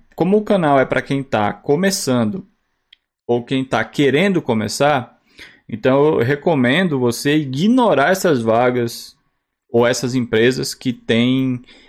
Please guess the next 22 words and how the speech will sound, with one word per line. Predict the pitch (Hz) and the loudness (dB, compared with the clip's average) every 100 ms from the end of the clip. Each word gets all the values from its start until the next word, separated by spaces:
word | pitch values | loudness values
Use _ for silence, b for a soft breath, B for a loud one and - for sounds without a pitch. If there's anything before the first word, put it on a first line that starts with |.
| B | B
esse | - 113 135 | -6 -4 0
modelo | 135 127 120 127 | 0 2 2 2
antigo, | 147 - 127 107 95 _ _ _ - - - - _ | 0 -2 -2 -2 -6 _ _ _ -20 -20 -20 -20 _
beleza? | 113 110 117 135 139 B B - | -2 2 2 0 -4 B B -6
Entrar | 120 147 | -2 0
numa | 185 208 | 2 2
empresa | 190 175 170 170 - | 2 2 0 -4 -4
onde | 143 147 156 | -4 -2 -2
tem | 151 147 | -2 0
arquiteto, | 143 165 - 127 120 107 - | -2 -4 -4 0 2 0 -4
onde | 110 120 | -4 -4
tem | 117 | -2
analista | 131 123 131 175 | 0 0 0 -2
de | 165 | -2
requisito, | 165 165 160 143 135 - | -4 -4 -2 0 0 0
onde | 110 | -4
tem | 107 120 | -2 -2
analista | 117 113 135 | 0 -2 -2
de | 156 | -4
sistema, | - 156 - 135 131 107 | -4 -8 -2 0 0 0
onde | 113 117 | -2 -2
tem, | 117 123 123 123 117 110 | -4 -2 -2 0 0 -2